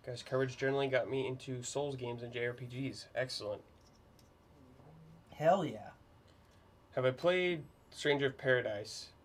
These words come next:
Speaker 1: It's very Nomura game. It's a very Nomura game the same way Kingdom Hearts is. No, I haven't played it.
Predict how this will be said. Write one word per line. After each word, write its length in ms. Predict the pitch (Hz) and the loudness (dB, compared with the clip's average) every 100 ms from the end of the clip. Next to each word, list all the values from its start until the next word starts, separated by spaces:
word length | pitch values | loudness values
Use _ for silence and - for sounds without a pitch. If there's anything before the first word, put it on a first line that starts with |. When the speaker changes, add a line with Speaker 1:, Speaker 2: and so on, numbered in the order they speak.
| - | -20
Speaker 1:
It's 140 | - - | -18 -4
very 520 | 131 143 147 143 135 | 2 4 4 2 0
Nomura 540 | 131 127 127 127 123 120 | 0 2 4 4 2 -2
game. 440 | 123 123 120 123 123 - - - | -4 -2 -2 -6 -10 -18 -20 -8
It's 80 | 135 | -4
a 60 | |
very 260 | 127 175 170 | 2 4 6
Nomura 340 | 135 127 127 | 6 6 4
game 140 | 123 127 | 2 -2
the 80 | |
same 200 | 123 135 | -2 0
way 100 | 127 | 0
Kingdom 260 | 120 127 123 | -2 -4 -2
Hearts 260 | 123 123 104 | -2 -2 -6
is. 280 | 85 - - - - - | -8 -10 -12 -20 -18 6
No, 240 | 160 180 | 12 12
I 80 | 127 | 12
haven't 160 | 143 127 | 10 8
played 180 | 127 107 | 0 -2
it. 140 | 98 | -8